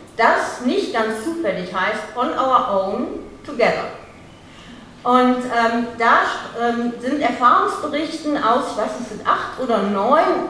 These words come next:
unterschiedlich großen Peer-Organisationen und Vereinigungen, die wirklich alle, ähm,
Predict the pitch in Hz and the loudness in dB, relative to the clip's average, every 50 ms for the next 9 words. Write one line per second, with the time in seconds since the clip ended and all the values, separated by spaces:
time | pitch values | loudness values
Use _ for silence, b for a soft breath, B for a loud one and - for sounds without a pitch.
0 | - - 285 330 466 - - - 233 240 - 262 247 247 - 226 226 - - 226 | -6 -2 0 2 2 2 0 -2 -4 -6 -6 -8 -10 -10 -10 -12 -12 -12 -10 -8
1 | 254 277 294 285 - 254 240 240 240 - 285 302 - 285 254 233 214 214 214 214 | -6 -6 -6 -6 -6 -4 -4 -4 -4 -2 0 2 2 4 4 2 0 0 -2 -2
2 | 214 214 214 208 214 - - 254 247 240 240 233 240 208 214 - 233 202 185 208 | -2 -2 -2 -2 -4 -4 -4 -4 -2 -2 -2 -2 -4 -4 -6 -4 -4 -2 -2 0
3 | 240 269 254 208 185 190 208 247 - - B B B B B - 226 214 233 254 | 0 -2 -2 -2 -2 -2 -2 -2 -4 -4 B B B B B -8 -4 -2 0 0
4 | 247 - - 247 - 170 156 185 226 269 320 285 277 - - - - 214 214 220 | -2 -2 -4 -6 -8 -4 0 0 4 6 6 6 6 6 4 2 0 0 0 0
5 | 214 214 214 - | 0 -2 -2 -4